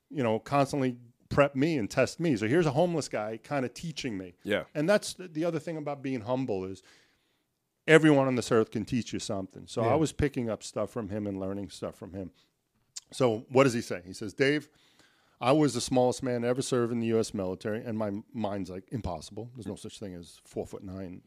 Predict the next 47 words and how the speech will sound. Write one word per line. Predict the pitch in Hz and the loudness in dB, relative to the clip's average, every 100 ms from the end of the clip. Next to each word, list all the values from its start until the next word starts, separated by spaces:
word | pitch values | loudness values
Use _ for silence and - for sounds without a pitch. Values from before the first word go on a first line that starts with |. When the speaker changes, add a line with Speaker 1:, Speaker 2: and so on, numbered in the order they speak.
| 98 | -20
Speaker 1:
uh, | 104 | -12
military | 107 98 - 98 | -8 -8 -6 -6
people." | - 135 151 - _ | -6 -8 -14 -20 _
But | 170 | -4
he | 170 | -2
keeps | 196 - | -4 -6
going. | - 120 120 135 | 0 2 2 0
He | |
goes, | 127 127 | -2 -2
"Yeah, | 151 135 | 0 2
I, | 127 143 | 2 0
I | 127 | -6
served | - 127 123 120 | -2 -2 -2 -2
over | 127 117 117 | -2 -2 -2
in | 101 | 0
Vietnam | 113 113 123 131 | 0 0 0 0
with | 117 | -2
the | 101 | -6
hundred | 107 107 101 | -8 -8 -10
first | - 104 - | -8 -8 -4
Airborne, | 147 151 139 139 135 127 - _ 117 | 0 2 2 2 2 -2 -14 _ -4
and | 113 | -2
then | 117 113 131 | 0 -2 -4
after | 120 117 - 117 110 | -4 -6 -4 -6 -4
my | 104 | -6
first | - 120 - - | -2 -4 -4 -2
tour, | 160 156 139 131 | 4 6 6 4
I | 110 | 2
went, | 117 113 | -2 -4
uh, | 104 104 - - _ - 117 | -4 -6 -8 -18 _ -20 -4
back | 113 120 - | 0 0 0
to, | 113 107 101 | 0 0 0
uh, | 95 | -2
Special | - 127 131 | 0 0 0
Forces | - 151 135 131 | 0 0 0 -4
School, | - 147 139 | -4 -4 -4
ke-, | 131 120 | -8 -10
became | 113 120 107 | -6 -4 -4
a | |
Green | 101 123 | 0 0
Beret." | 120 - | 0 -2
I | |
was | 107 | -6
like, | 95 | -8
"A | 110 | 0
Green | 123 147 | 8 10
Beret?" | 131 131 101 | 10 8 6